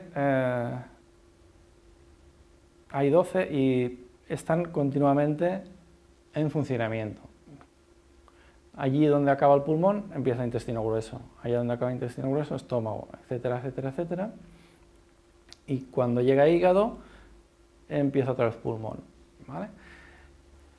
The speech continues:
Esto no quiere decir que estén parados durante el día, sino están continuamente en movimiento todos, ¿vale? Todos en movimiento, pero allí donde acaba uno, empieza el siguiente. Entonces aquí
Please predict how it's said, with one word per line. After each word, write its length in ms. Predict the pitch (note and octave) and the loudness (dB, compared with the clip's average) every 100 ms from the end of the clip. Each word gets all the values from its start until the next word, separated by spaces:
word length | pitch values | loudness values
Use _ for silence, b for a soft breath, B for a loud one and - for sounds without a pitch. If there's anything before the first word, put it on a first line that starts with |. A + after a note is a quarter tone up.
| - | -12
Esto 240 | C#3+ F3+ | 0 4
no 80 | F3 | 6
quiere 160 | F3 F3 | 6 6
decir 280 | F3 E3+ - | 4 0 -2
que 140 | D#3+ | 2
estén 640 | D3+ - - C#3+ C#3 B2+ - | 4 2 2 4 4 -2 0
parados 600 | C3+ C3 C3+ C3 B2+ A#2+ | 6 8 8 8 6 2
durante 360 | B2 A#2+ A#2 A#2+ | 2 0 0 0
el 120 | A#2+ | 2
día, 240 | D3+ C3 | 4 4
sino 220 | - A2+ A2 | 2 -4 -6
están 360 | - D#3 D#3 - - _ - | -4 -4 -4 -8 -20 _ -6
continuamente 640 | C3+ C3 D3 C#3 C#3 B2+ | -2 0 2 4 2 2
en 60 | C3 | 2
movimiento 440 | B2+ B2+ D#3 F3 | 2 2 0 -2
todos, 500 | E3 A2+ - - - - _ _ _ - | 0 0 -2 -16 -20 -20 _ _ _ -14
¿vale? 180 | F3+ B3 - - - | -8 -6 -8 -16 -12
Todos 240 | - C3+ C3+ | -2 -2 0
en 80 | B2+ | 0
movimiento, 540 | B2 B2 E3 F3+ G#3 | 0 2 2 2 0
pero 240 | D#3+ B2 - - | 0 0 -2 -8
allí 200 | C3 C3 | 0 2
donde 220 | C3 B2+ | 4 4
acaba 220 | B2+ C3 C#3 | 4 6 6
uno, 220 | F3+ G3 | 6 2
empieza 340 | D#3+ A#2 A#2 | 0 0 0
el 80 | A2 | -4
siguiente. 480 | - G#2 G2+ A2+ - - B B B B B _ - | -6 -8 -8 -10 -16 -20 B B B B B _ -10
Entonces 240 | A#2+ A2+ | -8 -6
aquí 380 | B2 C3+ C#3 | -6 -4 -4